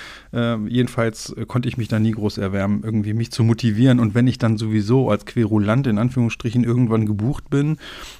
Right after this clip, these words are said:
und bei den, ähm, Lehrern sowieso, äh, immer nur weiß, ich kann mich da anstrengen, wie ich will, der gibt mir nie mehr als eine drei, äh, oder bei manchen vielleicht sogar noch schlimmer, eine vier oder was weiß ich.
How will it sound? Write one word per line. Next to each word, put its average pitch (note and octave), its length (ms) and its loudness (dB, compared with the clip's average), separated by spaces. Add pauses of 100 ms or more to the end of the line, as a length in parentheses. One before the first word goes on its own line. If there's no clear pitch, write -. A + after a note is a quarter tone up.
(100)
und A2 200 2
bei A2+ 100 4
den, A2+ 380 4
ähm, G#2+ 320 2 (500)
Lehrern A#2 380 4
sowieso, A2 640 4
äh, G#2 220 -2
immer A2+ 220 2
nur A2 280 2
weiß, G#2 300 0
ich - 100 -10
kann A#2 120 0
mich A2 100 0
da - 100 0
anstrengen, A2+ 400 2
wie G#2+ 80 0
ich G2 160 -2
will, C3 300 4
der A2 100 2
gibt A2 240 -4
mir A2 160 4
nie C3 320 4
mehr B2 300 2
als A2 240 -4
eine G#2+ 80 0
drei, G#2 460 -2 (100)
äh, G#2 280 -4
oder G#2 380 -4 (220)
bei G2+ 80 -2
manchen G#2+ 300 0
vielleicht G#2 200 -2
sogar G#2+ 180 0
noch A#2+ 180 2
schlimmer, G2+ 280 -2
eine G#2 140 0
vier C3 340 -4
oder A2+ 160 -6
was A2 140 -6
weiß G#2 100 -2
ich. A#2+ 180 -4